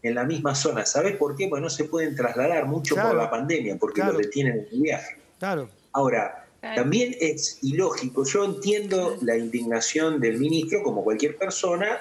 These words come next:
Speaker 1: de que han detenido a este señor. Pero las respuestas que tiene que dar son concretas. Los ladrones iban y venían en una localidad una noche,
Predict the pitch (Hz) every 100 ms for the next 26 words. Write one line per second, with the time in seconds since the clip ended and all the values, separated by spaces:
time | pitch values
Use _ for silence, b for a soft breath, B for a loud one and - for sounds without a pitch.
0 | 131 113 - 117 - 117 127 123 - 123
1 | 139 135 120 - 110 - 113 104 90 -
2 | B B B B 208 113 107 233 - 247
3 | - 135 123 160 139 107 185 240 - 113
4 | 107 101 - 98 98 107 98 98 95 113
5 | 107 120 160 - - - 156 113 107 117
6 | 160 113 104 139 156 120 110 - 101 110
7 | 175 165 127 120 147 117 - 143